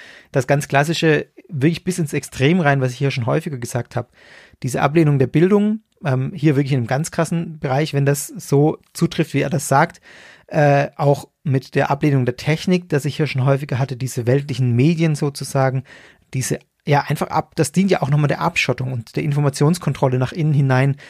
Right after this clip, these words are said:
dass man eben nicht informiert ist über das, was draußen vorgeht. Er sagt dann weiter auch, ich zitiere das jetzt nochmal wörtlich,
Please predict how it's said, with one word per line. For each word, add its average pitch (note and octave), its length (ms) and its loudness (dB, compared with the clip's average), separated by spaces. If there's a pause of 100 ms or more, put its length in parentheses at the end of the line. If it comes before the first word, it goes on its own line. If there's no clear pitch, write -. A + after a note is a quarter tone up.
(200)
dass B2+ 160 0
man C#3 100 0
eben B2+ 200 2
nicht C#3 260 0
informiert C3 400 0
ist B2+ 80 -8
über A#2+ 100 -2
das, A#2 180 -2
was B2 100 -6
draußen A#2 440 -4 (200)
vorgeht. B2 460 0 (880)
Er C#3 100 -6
sagt D#3+ 180 2
dann C#3+ 100 2
weiter D#3+ 260 2
auch, D#3+ 120 2
ich C#3+ 120 -6
zitiere C3 340 -4
das C#3 180 -2
jetzt D3 140 -8
nochmal B2 240 -2
wörtlich, C#3 360 -4